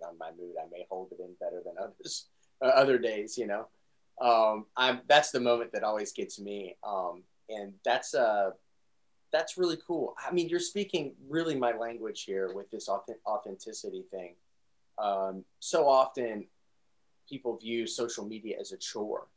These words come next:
and that it's, um, it's like, "Oh, I've gotta do this. I've gotta post this thing. I've got to, you know, I, I've, I've had to spend a little bit of time and post this picture because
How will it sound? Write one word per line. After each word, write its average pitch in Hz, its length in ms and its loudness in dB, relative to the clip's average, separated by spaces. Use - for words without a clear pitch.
and 110 180 -8
that 104 100 0
it's, - 240 -8
um, 85 440 -6
it's - 220 -10
like, 101 200 0
"Oh, 113 200 6
I've 107 220 2
gotta 104 240 2
do 95 240 -6
this. 90 240 -8
I've 90 100 -12
gotta 101 240 0
post 101 300 -8
this - 220 -10
thing. 87 400 -10
I've 82 120 -12
got 92 260 -4
to, 95 120 -10
you 98 80 -10
know, 76 360 -8
I, 95 120 -6
I've, - 300 -12
I've 110 280 -10
had 110 120 -2
to - 80 -14
spend 117 280 -4
a 101 60 -6
little 120 240 4
bit 127 160 2
of 123 100 -4
time 113 320 -4
and 92 140 -12
post 117 300 -6
this 120 160 -2
picture 95 680 -4
because 87 480 -10